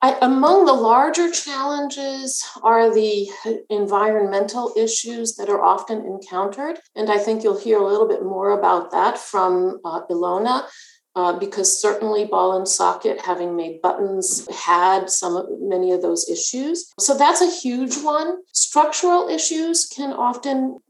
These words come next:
come into play, particularly if a building has been vacant for some time and not cared for. Location can be a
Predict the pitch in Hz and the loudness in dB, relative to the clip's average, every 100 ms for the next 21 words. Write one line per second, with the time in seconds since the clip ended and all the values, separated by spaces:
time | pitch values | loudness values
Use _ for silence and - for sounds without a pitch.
0 | 233 233 240 254 240 233 226 - - 220 | -10 -4 -2 -2 -4 -4 -8 -6 0 2
1 | 226 226 - 226 214 214 254 247 247 247 | 2 0 -4 -4 -2 -2 -4 -6 -4 -4
2 | 247 226 220 190 202 202 208 208 - 185 | -2 -2 -2 2 2 2 -2 -6 -6 -2
3 | 185 185 - 180 175 185 196 220 214 196 | -2 -2 -4 -4 0 0 0 -6 -8 -4
4 | 185 190 185 185 - 190 202 202 180 175 | -2 -2 -4 -10 -8 -6 -2 -2 -2 -4
5 | - - - 170 196 - _ 247 254 262 | -6 -10 -10 -8 -8 -12 _ -4 -4 -6
6 | - _ _ - 254 269 269 - 302 339 | -14 _ _ -4 4 4 4 2 2 4
7 | - 415 403 285 254 254 220 | 4 4 2 0 0 2 0